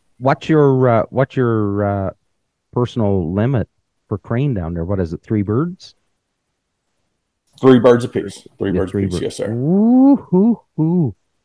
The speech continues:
Speaker 1: So, shit, man, twenty-seven birds. Well, so twenty-four birds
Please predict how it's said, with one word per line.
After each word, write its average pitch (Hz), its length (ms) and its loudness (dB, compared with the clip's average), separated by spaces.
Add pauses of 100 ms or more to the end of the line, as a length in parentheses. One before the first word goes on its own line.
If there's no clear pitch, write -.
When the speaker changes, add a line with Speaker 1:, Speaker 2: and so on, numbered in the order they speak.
(420)
Speaker 1:
So, 107 480 0 (720)
shit, - 520 -4
man, 110 260 -4
twenty-seven 135 840 -2
birds. 135 560 -4
Well, 120 240 0
so 113 320 -2
twenty-four 160 580 0
birds 147 720 -4